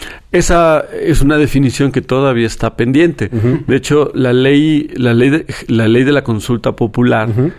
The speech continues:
Speaker 1: prevé en un artículo transitorio
Speaker 2: Ajá.
Speaker 1: que las cámaras del Congreso, la Cámara de Diputados
Speaker 2: Ujú.
Speaker 1: y la Cámara de Senadores, tienen un plazo que creo que se vence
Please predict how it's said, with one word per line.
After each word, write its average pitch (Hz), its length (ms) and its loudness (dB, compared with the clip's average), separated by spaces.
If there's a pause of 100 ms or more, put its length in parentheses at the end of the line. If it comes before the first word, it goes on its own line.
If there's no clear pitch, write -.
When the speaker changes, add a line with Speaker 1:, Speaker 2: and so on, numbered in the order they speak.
(460)
Speaker 1:
prevé 127 760 0
en 110 100 -2
un 117 80 0
artículo 120 460 -2
transitorio 113 800 -4
Speaker 2:
Ajá. 117 240 -4 (200)
Speaker 1:
que 113 120 -4
las 104 260 -2
cámaras 131 640 -2
del 117 180 -4
Congreso, 117 480 -4
la 104 120 -2
Cámara 107 340 -2
de 101 160 -2
Diputados 113 880 -4
Speaker 2:
Ujú. - 160 -14
Speaker 1:
y 101 520 0
la 98 240 -4
Cámara 101 520 -4
de 107 140 -2
Senadores, 131 580 0 (420)
tienen 123 360 0 (180)
un 123 160 0
plazo 120 500 -2
que 101 140 -10
creo 117 180 -4
que - 80 -16
se 101 140 -2
vence 107 560 -4